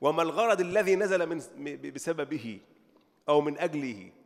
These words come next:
هذا تمكن منه صلى الله عليه وسلم في العلم بالله سبحانه وتعالى. هؤلاء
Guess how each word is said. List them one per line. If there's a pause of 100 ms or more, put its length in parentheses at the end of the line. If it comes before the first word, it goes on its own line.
(460)
هذا
تمكن
منه
صلى
الله
عليه
وسلم
في
العلم
بالله (400)
سبحانه
وتعالى. (880)
هؤلاء